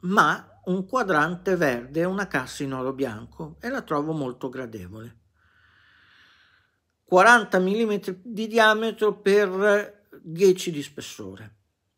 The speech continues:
quindi sono dimensioni assolutamente accettabili per un orologio che comunque ha una complicazione importante. Ricordatevi che le complicazioni sonore hanno bisogno di una cassa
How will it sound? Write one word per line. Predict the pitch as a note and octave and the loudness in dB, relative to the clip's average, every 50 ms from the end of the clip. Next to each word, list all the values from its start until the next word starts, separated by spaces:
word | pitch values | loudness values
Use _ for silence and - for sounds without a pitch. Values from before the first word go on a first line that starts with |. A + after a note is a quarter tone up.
| _ | _
quindi | _ F#3 F3+ D#3+ D3 C#3+ C#3 | _ -2 0 0 0 -4 -6
sono | - - D3 D3 C#3 C3 | -6 -8 -8 -8 -8 -8
dimensioni | B2 C3+ C#3 C#3+ C#3 C3 C#3 - - D3+ D3+ D3+ C#3+ C#3 C#3 C#3 C3 B2 - - _ _ | -8 -8 -8 -8 -8 -10 -12 -8 -4 -2 -2 -2 -2 -4 -6 -8 -10 -12 -14 -20 _ _
assolutamente | - D3 C3 - - D3 C3+ B2+ B2 - D3 C3+ B2 B2 A#2+ A2+ A2+ - - | -14 -12 -12 -10 -8 -8 -8 -8 -8 -8 -8 -6 -6 -6 -8 -8 -8 -10 -12
accettabili | G#2+ - - C3 - _ - A#2+ G#2+ G2 G#2+ A#2+ D3+ E3+ E3+ | -10 -10 -12 -14 -12 _ -10 -10 -10 -8 -6 -4 -2 -2 -2
per | E3 - D3 C3+ | -2 -4 -6 -6
un | C3+ C#3 D3 | -6 -4 -4
orologio | D#3+ E3 F#3 G#3+ G3 D3+ C#3 C#3 D#3 F3+ | -2 0 0 2 2 2 2 2 0 -2
che | F3 - D3 | -2 -4 -6
comunque | - E3+ E3+ D3 D3 D#3 - F3+ | -6 -6 -6 -6 -6 -2 -2 -2
ha | |
una | E3 C#3+ B2+ | -2 -2 -4
complicazione | - C#3+ C3+ - - C#3 - - B2 - - D3 C#3+ | -8 -10 -12 -10 -10 -10 -10 -10 -12 -10 -10 -8 -8
importante. | C3+ A#2 - C3 B2 - - G3 F#3+ D#3 B2 A#2 - B2 | -10 -10 -10 -10 -10 -2 0 2 2 2 0 -4 -8 -8
Ricordatevi | A#2+ C#3 C#3 - F3 F3+ E3+ F3+ F3 C#3+ C3 - - C#3+ D3 E3 E3+ E3+ - - - - - - - - - _ _ | -8 -8 -6 -6 -6 -6 -2 -2 -2 -2 -2 -4 -8 -8 -8 -8 -8 -10 -14 -20 -20 -20 -20 -20 -20 -20 -20 _ _
che | _ - F3 F3+ | _ 4 4 6
le | E3 C#3+ C3+ | 6 4 2
complicazioni | - - C#3+ C3+ - - - - - C#3 - - - E3 D3 C3 | -2 -6 -10 -10 -10 -12 -10 -8 -8 -10 -8 -6 -6 -6 -6 -8
sonore | A#2 - - - D#3 E3+ D#3+ D3 C3 B2+ C3 C3 C#3+ D3 | -10 -12 -10 -8 -6 -6 -4 -4 -4 -4 -4 -4 -2 -2
hanno | D3 D3 C#3+ C3+ B2+ B2 | -2 -4 -4 -6 -8 -8
bisogno | C3+ D3+ D3+ C#3 B2+ B2+ B2+ C3 C3 | -6 -6 -6 -4 -6 -8 -10 -10 -10
di | B2 | -10
una | B2 B2 B2+ B2 B2 | -10 -10 -10 -12 -10
cassa | - C3 A#2 A#2 A2+ - - - - B2 A#2+ A#2+ A2+ A#2 | -10 -8 -8 -8 -8 -12 -12 -10 -8 -6 -6 -6 -8 -10